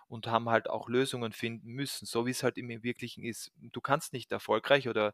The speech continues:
ein Geschäftsmann werden, wenn du nicht auch Probleme gut abarbeiten kannst.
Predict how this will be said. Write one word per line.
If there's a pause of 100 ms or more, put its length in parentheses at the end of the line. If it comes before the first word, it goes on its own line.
(200)
ein
Geschäftsmann
werden, (300)
wenn
du
nicht
auch
Probleme
gut
abarbeiten
kannst.